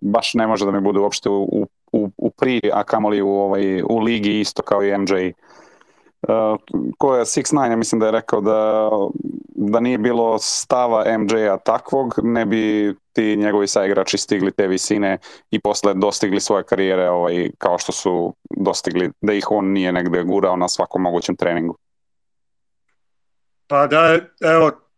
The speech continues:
Speaker 2: čist se strinjam. Steve Kerr bi verjetno, če ne bi igral za, za Bullse, bi verjetno dvomim, da bi dolgo ostal v ligi, no.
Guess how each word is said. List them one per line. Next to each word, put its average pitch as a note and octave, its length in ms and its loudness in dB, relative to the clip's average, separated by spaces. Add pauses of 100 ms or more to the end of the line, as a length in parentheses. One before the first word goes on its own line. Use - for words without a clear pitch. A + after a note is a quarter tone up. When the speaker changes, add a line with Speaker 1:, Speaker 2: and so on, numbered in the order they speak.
(360)
Speaker 2:
čist - 360 0
se F3 80 4
strinjam. E3 560 0
Steve G3 440 0
Kerr F#3 240 4
bi D#3+ 140 2
verjetno, D#3+ 800 4 (160)
če D#3+ 160 0
ne D#3+ 180 4
bi D3+ 200 0
igral D3+ 300 0
za, C#3+ 280 0
za C3+ 180 -4
Bullse, D#3 580 2
bi C3+ 200 -2
verjetno C3+ 800 0
dvomim, C3 520 0
da A2+ 80 -8
bi A#2 140 -10
dolgo B2 240 -4
ostal B2 320 -6
v A2+ 80 -10
ligi, G#2+ 320 -10
no. G2+ 80 -10